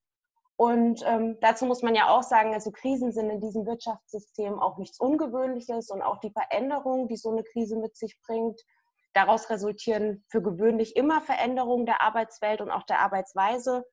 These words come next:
Und jetzt ist es dann irgendwie an uns und auch an unseren Mitgliedern dafür zu sorgen, dass diese Veränderungen eben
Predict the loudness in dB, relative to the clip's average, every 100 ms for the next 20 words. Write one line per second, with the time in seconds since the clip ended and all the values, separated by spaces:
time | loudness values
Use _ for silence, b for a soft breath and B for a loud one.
0 | _ b b b -2 2 2 0 -10 -4
1 | -2 0 -2 0 -2 2 0 0 -4 -6
2 | -2 -2 -2 -6 -6 -4 -2 -2 -2 -2
3 | -2 0 0 -2 -10 -12 -4 0 2 0
4 | -8 -8 -8 -8 -6 -4 -2 -2 -2 -2
5 | -2 -4 -4 -2 -4